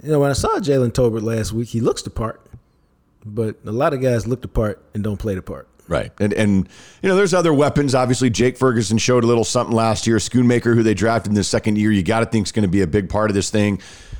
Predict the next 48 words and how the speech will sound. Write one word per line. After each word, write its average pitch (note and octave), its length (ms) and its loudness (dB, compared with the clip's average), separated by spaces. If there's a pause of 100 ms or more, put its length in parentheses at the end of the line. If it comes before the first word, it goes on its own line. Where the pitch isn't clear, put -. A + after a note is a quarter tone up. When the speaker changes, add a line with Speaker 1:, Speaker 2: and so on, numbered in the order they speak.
(220)
Speaker 2:
But B2+ 120 2
running F#3+ 260 2
back F3 220 0
to D3 80 0
me D3 120 4
is C3 120 0
kind C#3 200 0
of C3+ 60 2
the A#2+ 60 2
same A#2 320 0
way, D3 280 4
because A#2 480 0
T D3 220 0
P D3 240 2
coming C3+ 260 0
off B2+ 160 0
the A2 140 2
injury, G2 480 2 (580)
we A2+ 200 2
assume F3 840 2 (880)
that A2+ 160 0
he's B2 220 2
going C3+ 240 2
to B2+ 40 4
be A#2 120 2
fine, B2+ 400 0
ready A#2+ 180 2
to A#2 140 2
go A#2 240 2
by A2 160 2
the G#2 80 2
beginning A2 320 0
of G2 60 -2
the F#2+ 80 0
season. A2 280 0
There G#2 100 0
won't G#2 200 0
be A2 80 0
any G#2+ 160 -2
ill, G#2+ 300 0
ill A#2 160 4
effects A2 300 -2
for G#2+ 200 0
that. G#2+ 220 0
I'll A#2+ 180 0
buy A2 220 0
into A2+ 260 0
that. F2+ 340 -2